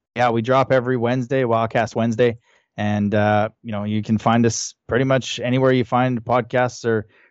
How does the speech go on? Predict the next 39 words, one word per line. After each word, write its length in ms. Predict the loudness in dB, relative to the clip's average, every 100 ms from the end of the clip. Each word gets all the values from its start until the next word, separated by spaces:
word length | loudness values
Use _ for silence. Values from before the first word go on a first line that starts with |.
| _
anything 220 | 0 2
like 180 | 0 0
that, 300 | 2 2 2
and 260 | -2 -2 -2
or 160 | 0
at 160 | 0 -2
the 80 | -2
rink. 380 | 0 0 -6 _ -12
And 260 | -8 -6 -4
just, 300 | -6 -4 0
uh, 300 | 2 2 0 _ _ _ _ _ -4
again, 400 | 0 2 2 2
thanks 280 | 0 0
for 120 | 0 2
having 260 | 4 4
us 200 | 0 2
on. 360 | 2 2 0 -4
Um, 460 | -8 -6 -6 -8 -8
we 100 | -6
really 260 | -4 -2 -4
appreciate, 680 | -4 -6 -2 -4 -4 -2
uh, 340 | 0 2 2 0
you, 440 | -2 -4 -2 -2
uh, 80 | -2
reaching 340 | 0 0 2 2
out 240 | 2 0
and, 220 | -2 -2 -8 _ _ _ _ _ _
and 140 | 0
having 240 | 2 4 2
us 160 | 2
on 240 | 2 2 2
and 180 | -2 -8 _ _ _ -14
just 220 | -14 -14 -18
allowing 420 | -8 0 2 4 2
us 180 | 0
to, 360 | -2 -2 -2 -8 _
to 100 | -10
voice, 340 | 0 0 2 2
uh, 400 | 0 -2 -8